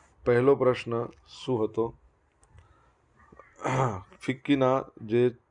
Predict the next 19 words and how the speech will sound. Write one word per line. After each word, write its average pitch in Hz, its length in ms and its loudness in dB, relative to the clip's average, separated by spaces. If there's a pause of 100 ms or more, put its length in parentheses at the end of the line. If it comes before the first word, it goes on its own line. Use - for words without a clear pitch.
(140)
ચેરપર્સન 117 680 -2
છે 104 240 -6
એમનું 107 360 -6
નામ 110 240 -2
શું 113 220 -8
છે? 87 200 -10 (540)
પ્રમુખનું 113 480 -6
નામ 95 260 -6 (600)
ડૉક્ટર 113 500 -2 (840)
અનીશ 113 300 -4
શાહ. 87 480 -6 (1600)
સેકન્ડ 131 300 -2
નંબરનો 131 260 0
પ્રશ્ન 127 400 -4
શું 120 240 -4
હતો? 120 300 -4 (1300)
રાષ્ટ્રીય 120 460 4
મહિલા 120 280 4
આયોગ. 107 300 2